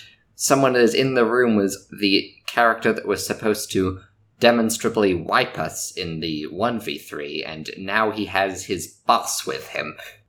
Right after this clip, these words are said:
So, uh, unclear how much we can do, but I have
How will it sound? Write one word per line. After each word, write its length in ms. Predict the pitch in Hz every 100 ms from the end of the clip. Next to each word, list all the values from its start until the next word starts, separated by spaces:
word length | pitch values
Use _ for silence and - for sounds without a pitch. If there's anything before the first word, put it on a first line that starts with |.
| -
So, 540 | - - 120 123 120
uh, 340 | 117 113 113 113 - _ _ _ _ _ _ -
unclear 540 | 180 311 - - 349 311
how 200 | 254 226
much 320 | 214 - -
we 140 | 165
can 360 | - 135 113 - _ _ -
do, 500 | 175 131 - - -
but 180 | 185 320
I 240 | 359 370
have 180 | 403